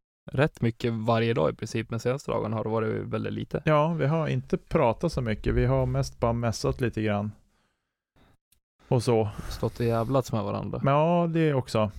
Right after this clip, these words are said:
Speaker 2: Men det hör ju till, tycker jag, om man är goda vänner.
Speaker 1: <laughs> Så är det.
Speaker 2: Ehm.
Speaker 1: Du, vi var inte helt överens med... Jag har anmält mig förresten till, eh,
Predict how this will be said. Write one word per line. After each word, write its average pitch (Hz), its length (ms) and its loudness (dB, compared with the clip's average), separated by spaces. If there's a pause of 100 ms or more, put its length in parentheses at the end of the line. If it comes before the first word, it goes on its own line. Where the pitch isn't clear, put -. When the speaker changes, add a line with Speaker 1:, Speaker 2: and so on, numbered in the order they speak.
(180)
Speaker 2:
Men 135 180 0
det 135 120 4
hör 117 160 4
ju 113 80 0
till, 110 260 2
tycker 104 240 -2
jag, 107 240 0 (200)
om 113 140 -4
man 110 160 0
är 107 80 -2
goda 110 300 0
vänner. 110 440 0 (720)
Speaker 1:
<laughs> - 800 -16
Så - 180 8
är 120 120 8
det. 113 120 4 (360)
Speaker 2:
Ehm. 58 840 -4
Speaker 1:
Du, 135 340 8
vi 135 120 8
var 139 80 10
inte 139 240 8
helt 135 360 6
överens 117 460 6
med... 113 460 4 (340)
Jag 120 300 2
har 147 120 8
anmält 147 340 6
mig 123 120 8
förresten 117 320 4
till, 113 340 0
eh, 117 240 -2